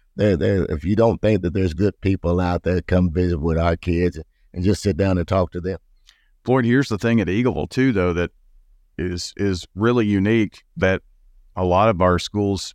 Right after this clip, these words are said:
Speaker 2: here in the county, um, there are only just a few that I can think of that have this ability to be able to do this, and those are our private schools. Y-, you get to see these kids when maybe they're in elementary school,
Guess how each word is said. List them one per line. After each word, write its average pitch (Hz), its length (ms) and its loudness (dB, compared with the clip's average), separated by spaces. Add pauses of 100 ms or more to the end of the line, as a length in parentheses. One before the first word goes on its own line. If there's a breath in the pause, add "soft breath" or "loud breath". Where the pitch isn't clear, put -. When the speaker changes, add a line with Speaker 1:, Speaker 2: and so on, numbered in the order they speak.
(100)
Speaker 2:
here 101 240 2
in 95 80 4
the 90 80 2
county, 95 500 2 (680)
um, 90 380 0 (120)
there 92 180 0
are 87 80 -4 (800)
only 98 280 2
just 90 220 -2
a 87 80 -4
few 107 260 0
that 90 140 2
I 95 160 4
can 87 160 -4
think 87 220 -2
of 85 180 0
that 85 140 -2
have 92 400 0 (300)
this 87 440 -4
ability 95 520 0
to 87 80 0
be 98 160 2
able 87 200 0
to 82 60 -4
do 104 200 2
this, 87 300 -2
and 78 100 -2
those 87 180 0
are 78 160 -4 (160)
our 80 160 -4
private 104 400 0
schools. 92 480 -4 (720)
Y-, - 160 -12
you 101 240 -2
get 113 200 2
to 98 80 -2
see 104 220 0
these 101 300 0
kids 101 400 -2
when 101 180 0
maybe 98 240 2
they're 95 260 2
in 95 140 2
elementary 95 540 0
school, 98 420 -2